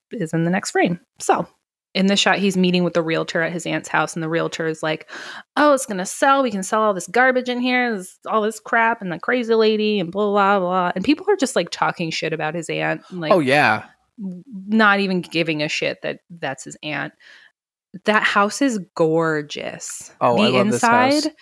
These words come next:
Speaker 1: is filled with, like, mahogany, beautiful things,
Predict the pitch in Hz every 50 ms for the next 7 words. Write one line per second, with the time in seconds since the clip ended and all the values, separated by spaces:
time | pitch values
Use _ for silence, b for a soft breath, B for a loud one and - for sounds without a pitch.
0 | B B B B B B - 214 196 - - - 202 196 190 180 185 185 180 -
1 | - 156 151 151 - - - - _ _ _ _ _ _ _ _ _ - 180 180
2 | 185 185 - - - - 160 160 160 160 165 160 160 151 147 147 151 165 165 190
3 | - _ _ - 170 165 170 156 160 165 160 165 156 - 165 160 160 156 156 151
4 | - - - - - _ _ _ _ _ _ _ _ _ _ _ - - - -
5 | 175 170 160 151 143 151 147 151 156 156 -